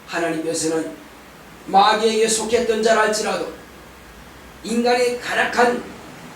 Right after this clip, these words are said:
그런 간교한 사람일지라도, 하나님께서는 모든 사람을 다 사랑하시는 것입니다. 그러므로 "나는 의가 있다."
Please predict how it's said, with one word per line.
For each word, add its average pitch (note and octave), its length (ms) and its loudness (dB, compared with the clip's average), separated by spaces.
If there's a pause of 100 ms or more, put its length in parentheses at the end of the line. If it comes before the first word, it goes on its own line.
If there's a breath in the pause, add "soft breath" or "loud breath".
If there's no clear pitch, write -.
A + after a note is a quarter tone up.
(140)
그런 A#3+ 440 4 (360)
간교한 B3 500 0
사람일지라도, G#3 720 -4 (520)
하나님께서는 D3+ 960 -6 (760)
모든 C#4+ 640 10
사람을 F#3 540 -4
다 - 460 0 (340)
사랑하시는 - 680 -8
것입니다. - 500 -14 (840)
그러므로 F#3 600 -2 (720)
"나는 G3+ 360 0
의가 G#3+ 320 4
있다." G3 400 0